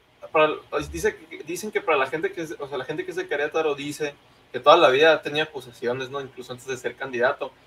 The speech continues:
Cuando fue candidato le cayeron un montón, un montón de acusaciones más.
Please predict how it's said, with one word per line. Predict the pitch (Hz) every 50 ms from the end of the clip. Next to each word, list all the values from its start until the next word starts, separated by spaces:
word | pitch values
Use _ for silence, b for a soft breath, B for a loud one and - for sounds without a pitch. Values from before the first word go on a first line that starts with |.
| b b _
Cuando | - 143 143 139
fue | 135 135 -
candidato | 165 160 151 143 139 139 - - 170
le | 165 156 147
cayeron | - 131 123 117 110 120 127 139 143 143
un | 139 139
montón, | 139 143 143 - - 135 139 143 143 - - -
un | 135
montón | 135 143 147 147 151 156
de | 165
acusaciones | 160 156 143 131 - 143 147 151 147 147
más. | 156 165 175 170